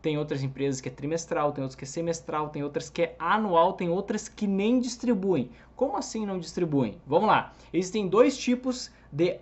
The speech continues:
ações, de empresas, na verdade. De ações de empresas. Tem ações de crescimento e ações de dividendos, tá? Ações de crescimento são aquelas empresas que geralmente não distribuem dividendos ou distribuem muito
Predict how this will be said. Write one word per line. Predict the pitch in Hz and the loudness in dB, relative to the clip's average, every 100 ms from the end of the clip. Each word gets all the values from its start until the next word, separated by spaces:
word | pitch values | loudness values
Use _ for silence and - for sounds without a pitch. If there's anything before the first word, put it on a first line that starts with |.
| - | -4
ações, | 175 - 170 156 123 | -4 -2 0 0 0
de | |
empresas, | 170 196 196 190 165 | -2 0 4 4 2
na | 147 | -2
verdade. | 135 123 104 98 - - - | -2 -2 -4 -10 -18 -20 -6
De | 139 | -4
ações | 135 214 240 | -2 0 2
de | 226 | 2
empresas. | 208 165 127 110 - - - | 2 2 2 -2 -14 -18 -10
Tem | 170 160 | -4 -2
ações | 139 170 165 | -2 -4 -4
de | 147 | -4
crescimento | 143 190 240 247 220 170 190 208 | -4 0 0 0 0 0 -2 -4
e | |
ações | 196 196 170 165 165 | -6 -6 -6 -6 -4
de | 175 | -4
dividendos, | 139 143 170 190 160 123 98 - - _ - | -4 -6 -6 -2 -2 -2 -4 -16 -20 _ -14
tá? | - 156 190 - - - | -2 -2 -2 -8 -20 -6
Ações | 190 196 - 277 294 | -4 -2 2 2 4
de | 233 | 0
crescimento | 214 214 226 - 156 175 208 | 0 0 0 0 -2 -2 -2
são | - 180 | -4 -4
aquelas | 170 180 185 | -2 -4 -4
empresas | 165 170 190 196 | -6 -4 -4 -6
que | - 202 | -8 -6
geralmente | 151 139 254 302 262 214 240 233 | -4 0 2 4 2 2 0 0
não | 208 247 302 | 0 0 -2
distribuem | 277 - 220 185 190 | -6 -8 -8 -6 -6
dividendos | 185 214 180 139 113 - - | -4 -2 0 0 -2 -12 -4
ou | 180 226 | 0 0
distribuem | - 220 180 165 226 160 - - - | -2 -6 -4 -2 -2 -4 -8 -16 -6
muito | 160 185 226 269 269 277 269 | 0 6 8 8 6 0 -6